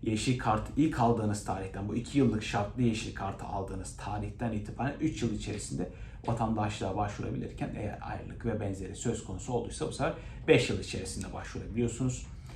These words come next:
Bazı istisnaları da söz konusu ama genel olarak üç ile beş şeklinde. Hani başka vatandaşlığın başka şartları var, onlara hiç girmiyorum. Eğer bahsetmediğim bir şey olursa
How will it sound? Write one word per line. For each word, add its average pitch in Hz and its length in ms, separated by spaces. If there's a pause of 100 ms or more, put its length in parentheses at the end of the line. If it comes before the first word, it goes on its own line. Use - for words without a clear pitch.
(920)
Bazı 117 300
istisnaları 101 680
da 101 60
söz 117 300
konusu 113 360
ama 135 280 (160)
genel 104 260
olarak 135 240
üç 120 220
ile 123 140
beş - 400
şeklinde. - 640 (180)
Hani 113 340 (760)
başka 123 340
vatandaşlığın 120 720
başka 110 300
şartları 110 500
var, - 160 (200)
onlara 104 300
hiç 120 200
girmiyorum. 92 380 (1300)
Eğer 120 260
bahsetmediğim 110 640
bir 98 60
şey 101 180
olursa 92 260